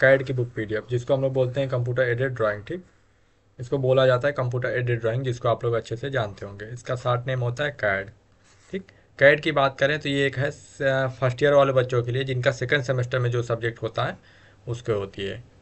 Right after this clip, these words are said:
तो basically बात करें तो सिविल सेकंड वाले ब-, सेमेस्टर के बच्चों के लिए इंपॉर्टेंट बुक होती है। और इस बुक के बारे में बता दें कि ये हम लोग को पढ़ना बहुत ज़रूरी होता है, क्योंकि इसको स-, अगर नहीं समझे रहेंगे तो आगे आप लोगों को चल के बहुत सारी चीज़ें होंगी। अगर,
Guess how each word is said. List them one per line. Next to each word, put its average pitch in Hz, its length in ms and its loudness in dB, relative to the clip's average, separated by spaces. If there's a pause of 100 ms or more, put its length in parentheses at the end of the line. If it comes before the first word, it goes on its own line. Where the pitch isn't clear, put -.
तो 139 80 -6
basically 147 360 -2
बात 143 220 4
करें 147 140 0
तो 143 100 -6
सिविल 147 280 -2
सेकंड 139 300 0
वाले 131 200 4
ब-, 127 160 -4
सेमेस्टर 127 460 0
के - 100 -6
बच्चों 120 280 0
के 123 100 -6
लिए 117 120 0 (100)
इंपॉर्टेंट 110 500 -2
बुक 104 160 -8
होती 110 240 -6
है। 165 100 -8 (480)
और 135 80 2
इस 135 100 -2
बुक 139 180 -4
के 143 120 0
बारे 135 200 6
में 131 80 -2
बता 123 180 2
दें 139 120 0
कि 143 100 -6
ये 131 100 2
हम 127 140 2
लोग 131 100 -2
को 139 60 -4
पढ़ना 127 340 0
बहुत 123 260 -2
ज़रूरी 123 340 0
होता 120 180 -2
है, 156 60 -2
क्योंकि 139 300 -4
इसको 135 240 -2
स-, - 180 -16
अगर 131 180 0
नहीं 131 180 0
समझे 131 280 0
रहेंगे 127 260 2
तो 131 120 -4
आगे 120 220 2
आप 123 180 2
लोगों 127 100 0
को 131 80 -2
चल 120 160 -4
के 135 100 -4
बहुत 120 300 -4
सारी 117 200 -4
चीज़ें 110 280 -6
होंगी। 98 340 -6 (680)
अगर, 131 220 2